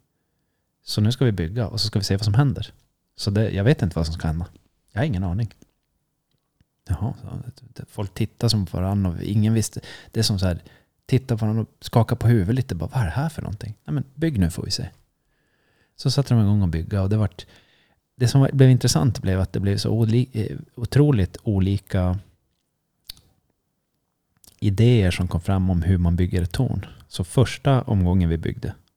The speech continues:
vi skulle bygga först en omgång. Och sen nästa gång, då skulle f-, lag fyra börja. Så lag fyra blir då ett och så går man tillbaka.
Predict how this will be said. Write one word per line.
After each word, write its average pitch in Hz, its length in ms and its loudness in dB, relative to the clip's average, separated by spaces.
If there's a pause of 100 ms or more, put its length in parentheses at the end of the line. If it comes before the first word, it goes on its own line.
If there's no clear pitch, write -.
(100)
vi 98 100 -10
skulle 101 220 -2
bygga 101 280 0
först - 420 -8 (760)
en 104 200 2
omgång. 65 440 -4 (560)
Och 95 100 -8
sen 117 160 6
nästa 110 340 2
gång, 85 340 -2
då - 80 -4
skulle - 160 -4
f-, - 340 -12
lag 95 240 -2
fyra 104 460 0 (100)
börja. 92 500 -2
Så 92 180 -6
lag 90 160 -2
fyra 95 280 -2
blir 87 160 -6
då - 80 -10
ett - 240 -10
och 85 60 -8
så 90 80 -6
går 80 100 -10
man - 120 -8
tillbaka. - 360 -14